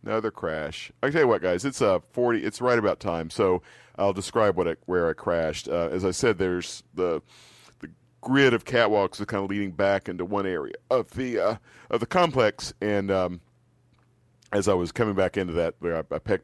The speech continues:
passed the one wastelander, picked up the drugs he had, went back into another open room where I found the one rad scorpion I killed, uh, before the crash,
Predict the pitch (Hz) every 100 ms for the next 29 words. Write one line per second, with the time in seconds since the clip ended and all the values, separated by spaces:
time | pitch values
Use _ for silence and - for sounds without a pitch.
0 | _ 110 92 - 82 85 82 85 82 85
1 | 80 78 85 82 78 73 87 87 82 101
2 | 90 85 82 80 - - - - 85 87
3 | 80 82 80 78 82 80 71 - 92 92
4 | 82 80 87 90 85 80 - _ _ -
5 | 85 78 85 78 78 76 82 82 82 80
6 | - 78 82 95 135 - 80 78 82 -
7 | - _ _ _ 76 73 - - 165 120
8 | - 76 73 95 -